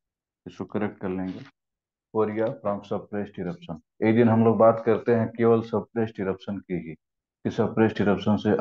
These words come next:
अस्थमा, suppressed eruption से डायरिया या जो भी प्रॉब्लम या कफ, ठीक है, तो हम लोग suppressed eruption की बात एक दिन करते हैं। तो सारी बातें हम लोग बारी बारी से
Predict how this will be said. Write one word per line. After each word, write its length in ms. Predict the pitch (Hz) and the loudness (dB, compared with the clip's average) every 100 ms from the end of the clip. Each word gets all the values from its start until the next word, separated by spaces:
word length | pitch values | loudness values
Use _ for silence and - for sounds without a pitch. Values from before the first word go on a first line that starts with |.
| 101 | 4
अस्थमा, 400 | 95 - 104 104 104 | 2 2 4 4 2
suppressed 440 | 98 107 104 - | -2 0 0 2
eruption 380 | 98 95 104 101 | 0 0 0 -2
से 140 | 98 | 0
डायरिया 480 | 92 98 95 101 95 - _ _ _ _ _ - | 4 4 4 2 0 -2 _ _ _ _ _ -2
या 80 | 101 | 0
जो 180 | 95 107 | 4 4
भी 120 | 107 | 4
प्रॉब्लम 520 | 107 98 95 101 - - | 4 4 4 2 -2 -2
या 100 | 92 - | -2 0
कफ, 360 | 113 110 110 - _ _ _ _ _ _ | 4 4 0 -10 _ _ _ _ _ _
ठीक 180 | 104 - | -8 -6
है, 80 | 123 - _ _ _ _ _ _ - | -8 -10 _ _ _ _ _ _ -4
तो 120 | 104 | -2
हम 140 | 107 | -2
लोग 120 | 107 - | -4 -4
suppressed 480 | 110 - 120 120 107 | -6 -2 -4 -4 -6
eruption 440 | 104 - 113 107 | -6 -4 -6 -4
की 80 | 101 | -2
बात 240 | 95 90 | 0 0
एक 100 | 92 | -4
दिन 140 | 90 87 | -4 -6
करते 300 | 90 80 95 | -8 -8 -8
हैं। 200 | 85 135 - _ _ | -8 -10 -18 _ _
तो 60 | - | -6
सारी 300 | - 123 131 | 2 2 4
बातें 300 | 120 117 123 | 2 2 0
हम 140 | 117 | 0
लोग 140 | 120 104 | 0 0
बारी 240 | 107 120 | 0 0
बारी 240 | 117 113 117 | -2 -2 -4
से 220 | 117 | -6